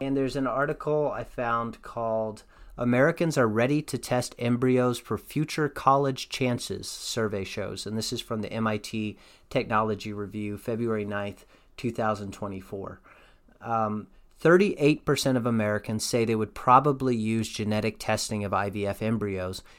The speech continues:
if it increased the chance their child could attend a top one hundred university. Twenty-eight percent of Americans say they would probably use gene editing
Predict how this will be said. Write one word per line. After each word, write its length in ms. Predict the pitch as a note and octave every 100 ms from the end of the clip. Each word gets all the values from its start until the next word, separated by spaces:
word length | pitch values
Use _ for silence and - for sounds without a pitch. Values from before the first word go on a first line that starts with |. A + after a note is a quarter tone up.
| -
if 160 | A#2 A#2
it 120 | A2
increased 640 | C3+ C3+ C3+ - B2 -
the 80 | A2
chance 400 | - A2+ A2 G#2+
their 120 | G#2+
child 400 | G2 - G#2 G#2
could 160 | - G#2+
attend 440 | G2+ - A2+ A2
a 80 | G#2+
top 420 | G#2+ - A2+ A2+
one 140 | A2+ G#2+
hundred 320 | G#2+ G#2 G2
university. 760 | G#2+ G#2+ A#2 B2 - F#2 F2+ - _ - - - -
Twenty-eight 680 | - D3+ D3+ C3+ C3+ D3+ -
percent 320 | C3+ - A2+
of 100 | G2+
Americans 580 | G#2 G2+ G2+ G2 G#2 G2
say 200 | - A2+
they 100 | G#2+
would 180 | G#2 G2+
probably 600 | - C3 C#3 C#3 C3+ B2+
use 360 | G#2 A2+ G#2+
gene 380 | G#2 - B2 C3+ -
editing 500 | G#2+ G#2 G2+ G#2